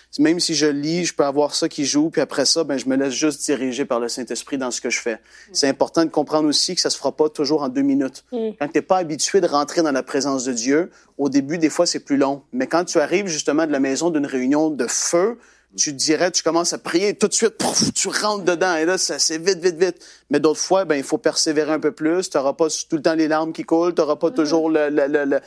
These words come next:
Speaker 1: le rire qui sort et tout, mais sache que t'es dans la présence de Dieu quand même, puis c'est ça d'une façon concrète, on peut juste commencer avec des petits points comme ça.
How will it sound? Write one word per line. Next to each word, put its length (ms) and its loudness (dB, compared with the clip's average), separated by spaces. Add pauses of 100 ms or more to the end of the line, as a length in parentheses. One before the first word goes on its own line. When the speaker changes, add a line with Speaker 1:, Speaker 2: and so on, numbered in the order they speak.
(160)
Speaker 1:
le 140 4
rire 380 0
qui 120 -4
sort 380 2
et 100 0
tout, 240 0 (260)
mais 380 2 (240)
sache 320 2
que 80 0
t'es 100 -2
dans 120 0
la 100 2
présence 460 0
de 60 -4
Dieu 140 -4
quand 200 -2
même, 260 -4
puis 200 -6
c'est 120 0
ça 160 0
d'une 160 0
façon 560 0
concrète, 560 0
on 80 -4
peut 140 -2
juste 200 2
commencer 380 -2
avec 200 0
des 80 -2
petits 200 -8
points 220 -2
comme 160 0
ça. 180 -2